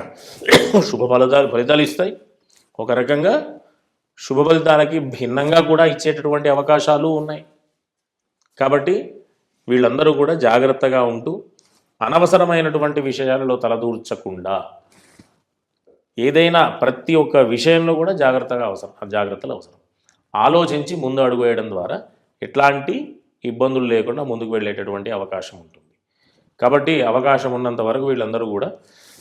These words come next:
<coughs> బలంగా ఉన్నటువంటి గ్రహం బృహస్పతి కాబట్టి ఈశ్వరుడికి సంబంధించినటువంటి ఆరాధనలు చేయడం ద్వారా కానీ, ఈశ్వర దర్శనాలు చేసుకోవడం ద్వారా కానీ మిగతా అన్ని ఆనుకూల్యతలు ఏర్పడతాయి.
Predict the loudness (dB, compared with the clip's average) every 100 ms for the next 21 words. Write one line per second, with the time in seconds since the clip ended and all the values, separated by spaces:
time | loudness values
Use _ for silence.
0 | 2 4 4 2 2 4 6 6 8 8
1 | 6 4 2 2 0 0 -2 -2 -2 -2
2 | -4 -2 -2 -2 -8 -14 _ _ _ _
3 | _ -4 -2 0 2 2 2 0 -2 -2
4 | -2 -2 -4 -2 0 2 4 4 4 0
5 | -2 -2 -2 -2 -2 -2 -2 -8 -16 _
6 | _ _ -8 -4 -2 0 0 -2 -2 -2
7 | -2 -4 -4 -6 -4 -2 -2 -2 -4 -4
8 | -4 0 4 4 2 0 0 -2 -4 -4
9 | -6 -6 -8 -10 -14 -18 _